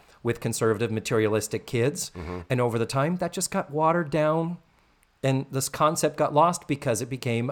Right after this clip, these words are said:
Speaker 1: the Michael J. Fox Show, this breakout star. And he was huge.
Speaker 2: Yeah.
Speaker 1: You and I have talked about how before we got to Cheers, um, I'm sorry, before we got to Cosby,
Speaker 2: Yeah.
Speaker 1: the people who were paying the rent and keeping the lights on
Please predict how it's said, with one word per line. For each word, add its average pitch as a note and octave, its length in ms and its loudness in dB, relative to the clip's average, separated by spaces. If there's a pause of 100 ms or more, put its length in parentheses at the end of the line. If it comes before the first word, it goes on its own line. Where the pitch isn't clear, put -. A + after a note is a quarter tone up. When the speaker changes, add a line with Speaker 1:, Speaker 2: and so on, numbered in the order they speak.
Speaker 1:
the B2 160 0
Michael G2 440 -2
J. B2 180 -2
Fox D3 380 -4
Show, D2+ 280 -4
this F#2 200 -8
breakout G#2+ 600 -2
star. F#2 560 -2 (520)
And A#2 240 -2
he C3 120 -6
was A#2+ 160 -6 (220)
huge. G4 580 -4
Speaker 2:
Yeah. F2+ 260 -2 (300)
Speaker 1:
You C3 120 0
and C3 80 2
I B2+ 60 4
have A#2+ 80 -2
talked D3 280 2
about F2+ 220 -4
how F#2 320 0 (360)
before B2+ 600 -2
we A2 180 -4
got A2 380 2
to D#2+ 400 -4
Cheers, C#2+ 640 -4 (800)
um, G2 260 0
I'm C3 60 0
sorry, G#2 180 0
before A2+ 300 -2
we B2 100 0
got A2 240 2
to A2 120 -4
Cosby, G#2 760 0
Speaker 2:
Yeah. F2 220 -4 (560)
Speaker 1:
the B2 100 -2
people C#3 360 0
who A#2+ 80 2
were A2 180 6
paying A#2+ 280 0
the A2 80 4
rent A2 180 2
and A2 80 -6
keeping B2 260 -4
the F#2+ 80 0
lights A#2+ 320 0
on C#2+ 280 -4